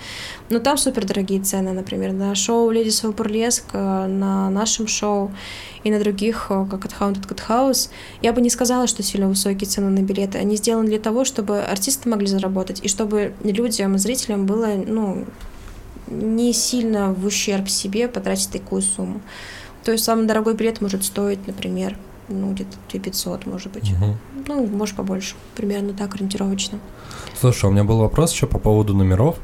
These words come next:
Speaker 2: А, они, во-первых, нужно ли их обкатывать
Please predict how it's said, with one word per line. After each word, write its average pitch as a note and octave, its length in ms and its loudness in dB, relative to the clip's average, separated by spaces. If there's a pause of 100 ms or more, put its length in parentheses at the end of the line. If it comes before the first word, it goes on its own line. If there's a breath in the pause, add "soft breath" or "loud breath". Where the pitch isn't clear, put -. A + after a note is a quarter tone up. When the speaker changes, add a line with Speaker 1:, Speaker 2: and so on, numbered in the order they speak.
(520 loud breath)
Speaker 2:
А, F2+ 540 6 (120)
они, A2 840 6 (580)
во-первых, A2 560 6 (180)
нужно A2 320 6
ли G2+ 220 4
их G2 120 2
обкатывать A2+ 800 2